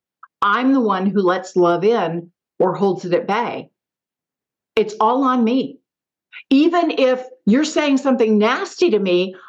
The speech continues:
I can decide that there is love in there somewhere for me, and I can find it if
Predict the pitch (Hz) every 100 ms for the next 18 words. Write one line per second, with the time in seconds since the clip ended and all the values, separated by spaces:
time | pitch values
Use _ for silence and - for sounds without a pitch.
0 | - - 254 370 381 339 277 - - 269
1 | 311 240 214 - - _ 220 220 240 233
2 | 202 214 233 240 233 226 220 226 233 233
3 | 202 196 202 233 240 202 196 - 196 233
4 | 262 - 247 214 208 202 - 185 220 254
5 | - 185 165 - - 214